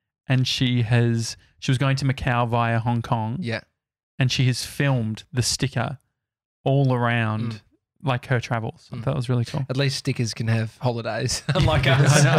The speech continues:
Speaker 1: know. I know. I wonder if that's, if, when we have all the stickers sorted,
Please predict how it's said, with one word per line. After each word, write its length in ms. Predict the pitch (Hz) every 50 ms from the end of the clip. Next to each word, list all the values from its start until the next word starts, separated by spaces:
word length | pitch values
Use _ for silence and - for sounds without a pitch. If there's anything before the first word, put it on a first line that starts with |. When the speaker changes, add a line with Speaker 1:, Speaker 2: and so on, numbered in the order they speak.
| - -
Speaker 1:
know. 400 | 156 160 156 139 - 160 151 - - -
I 80 | - 139
know. 100 | 143 156 143 135
I 160 | 135 - -
wonder 220 | 143 151 151 160 156
if 80 | 143
that's, 240 | - 147 143 139 -
if, 300 | - - 143 151 - - - _ _ - - - - - - - - - - - -
when 200 | 151 160 170 180
we 120 | 175 151
have 180 | 131 139 131 131
all 100 | 131 120
the 100 | 120 113
stickers 380 | - - 127 - - 131 123
sorted, 500 | - - 135 131 135 151 165 170 165 185